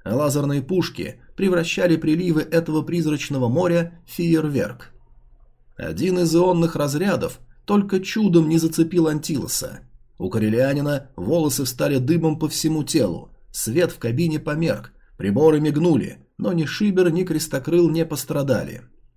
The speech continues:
Вятч услышал испуганный вскрик кого-то из пилотов. Парень выжил, но предназначавшийся ему выстрел достался его ведомому.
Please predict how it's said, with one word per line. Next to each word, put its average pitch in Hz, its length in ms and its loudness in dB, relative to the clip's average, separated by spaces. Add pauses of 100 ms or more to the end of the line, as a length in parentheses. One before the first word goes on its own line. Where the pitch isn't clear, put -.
(580)
Вятч 175 400 -2
услышал 196 580 0
испуганный 185 560 0
вскрик 196 460 -2
кого-то 175 400 2
из 170 160 -2
пилотов. 135 580 -2 (240)
Парень 156 340 -2
выжил, 160 460 -4 (240)
но 117 160 0
предназначавшийся 127 1040 0
ему 113 260 0
выстрел 175 600 0 (100)
достался 175 600 -2
его 151 260 0
ведомому. 110 680 -2